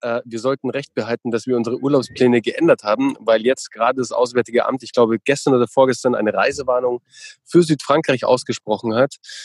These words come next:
äh, beziehungsweise auch, ähm, dass da Vorsicht geboten ist, ähm, jetzt auch mit der Rückreise. Ja, ähm, da sind auch wieder steigende Infektionszahlen. Deswegen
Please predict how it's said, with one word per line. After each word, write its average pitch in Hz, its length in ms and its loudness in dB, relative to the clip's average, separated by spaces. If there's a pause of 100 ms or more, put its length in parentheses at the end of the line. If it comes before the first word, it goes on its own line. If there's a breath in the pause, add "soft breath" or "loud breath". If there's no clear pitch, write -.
(140 loud breath)
äh, 110 240 4
beziehungsweise 117 680 2
auch, 117 240 4 (160)
ähm, 107 480 2 (320 loud breath)
dass 113 160 -2
da 117 140 0
Vorsicht 139 500 0
geboten 127 560 0
ist, 143 400 -6
ähm, 110 160 2
jetzt 110 160 0
auch 117 160 0
mit 117 140 -2
der 110 80 4
Rückreise. 127 640 4 (440 loud breath)
Ja, 110 280 2 (180)
ähm, 107 380 2 (240)
da 107 280 2 (120)
sind - 220 -4
auch 113 120 0
wieder 117 140 2
steigende 117 420 2
Infektionszahlen. 113 840 0
Deswegen 107 520 0